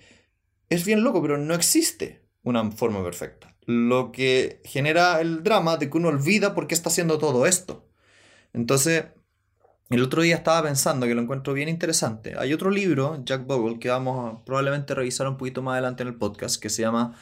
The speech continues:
Common Sense Investing, que Bogle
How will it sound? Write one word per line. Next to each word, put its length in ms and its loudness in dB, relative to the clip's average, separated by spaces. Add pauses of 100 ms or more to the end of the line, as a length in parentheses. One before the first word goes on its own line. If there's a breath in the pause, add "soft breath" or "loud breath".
(400 loud breath)
Common 440 2
Sense 520 0
Investing, 800 0 (560 soft breath)
que 440 2
Bogle 560 2